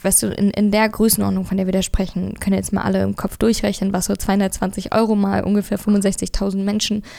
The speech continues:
macht, ne? Wir reden da natürlich von großen sechsstelligen Beträgen, aber wir reden halt auch von siebentausend MitarbeiterInnen, ehrenamtlichen Helferinnen et cetera.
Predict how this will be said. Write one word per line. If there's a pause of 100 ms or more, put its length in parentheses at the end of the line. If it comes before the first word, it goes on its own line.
(220)
macht,
ne?
Wir
reden
da
natürlich
von
großen
sechsstelligen
Beträgen,
aber
wir
reden
halt
auch
von
siebentausend
MitarbeiterInnen, (380)
ehrenamtlichen
Helferinnen
et
cetera.